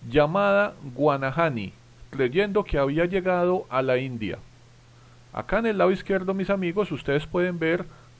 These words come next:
la isla de Guanahani. Actualmente es la isla de San Salvador en las Antillas.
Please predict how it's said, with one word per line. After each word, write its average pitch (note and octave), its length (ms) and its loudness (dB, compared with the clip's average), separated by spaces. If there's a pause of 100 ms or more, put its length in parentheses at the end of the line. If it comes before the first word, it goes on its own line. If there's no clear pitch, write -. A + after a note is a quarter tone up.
la B2 320 -2
isla D3 460 -2
de D3+ 120 0
Guanahani. A#2 720 -2 (720)
Actualmente F3 720 0
es E3+ 40 2
la F3+ 180 2
isla F#3 300 0
de D#3+ 120 0
San E3+ 200 -4
Salvador F#3 680 0
en C3+ 200 -6
las B2+ 180 0
Antillas. A#2 580 -6